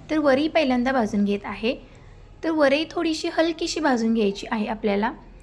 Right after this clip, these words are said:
वरई आता भाजून झालेली आहे, आता काढून घेऊया. तर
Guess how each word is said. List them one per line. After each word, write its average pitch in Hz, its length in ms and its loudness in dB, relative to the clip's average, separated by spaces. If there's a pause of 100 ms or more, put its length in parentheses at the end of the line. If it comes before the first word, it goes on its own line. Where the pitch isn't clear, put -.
(380)
वरई 269 400 6
आता 311 260 -2
भाजून 254 400 2
झालेली 277 460 0
आहे, 220 260 0
आता 254 220 -8
काढून 208 440 2
घेऊया. 202 380 -2 (1160)
तर 349 60 -2